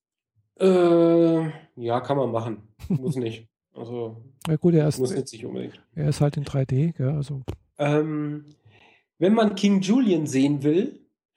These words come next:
Speaker 1: muss man nach dem Nachspann noch sitzen bleiben.
Speaker 2: Hm. <laughs>
Speaker 1: Mehr sage ich nicht.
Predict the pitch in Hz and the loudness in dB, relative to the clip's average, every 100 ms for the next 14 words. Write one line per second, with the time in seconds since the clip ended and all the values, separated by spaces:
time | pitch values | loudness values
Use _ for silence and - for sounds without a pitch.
0 | - 185 170 214 196 156 139 170 190 220 | -14 -2 0 2 2 2 2 0 0 0
1 | 180 151 190 - - 185 185 180 - 170 | 2 2 0 -4 -2 0 2 0 0 -4
2 | - 151 139 123 117 113 160 156 160 - | -4 -4 -2 0 2 0 -2 -6 -10 -4
3 | 208 - 214 - 170 160 185 170 160 143 | -2 0 0 -2 0 2 2 2 0 -2
4 | 127 120 110 113 | -4 -8 -8 -14